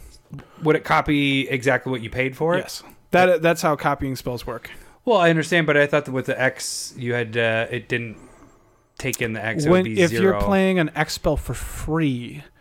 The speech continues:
Speaker 1: Oh,
Speaker 2: it
Speaker 1: then it's
Speaker 2: doesn't,
Speaker 1: zero.
Speaker 2: it
Speaker 1: Okay.
Speaker 2: doesn't, it, that's zero. But when you're copying a spell, it copies the X,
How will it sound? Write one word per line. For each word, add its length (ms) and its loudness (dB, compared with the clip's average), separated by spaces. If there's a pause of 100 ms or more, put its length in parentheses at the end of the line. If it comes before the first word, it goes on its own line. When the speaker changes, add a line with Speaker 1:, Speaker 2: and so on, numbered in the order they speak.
(260)
Speaker 1:
Oh, 120 -2
Speaker 2:
it 20 4
Speaker 1:
then 100 4
it's 60 -2
Speaker 2:
doesn't, 260 4
Speaker 1:
zero. 240 -2
Speaker 2:
it 80 2
Speaker 1:
Okay. 80 2
Speaker 2:
doesn't, 420 2 (240)
it, 180 -2
that's 220 0
zero. 400 -2
But 160 2
when 120 0
you're 120 -2
copying 520 0
a 60 -2
spell, 360 0
it 100 -4
copies 600 -4 (320)
the 220 0
X, 560 -6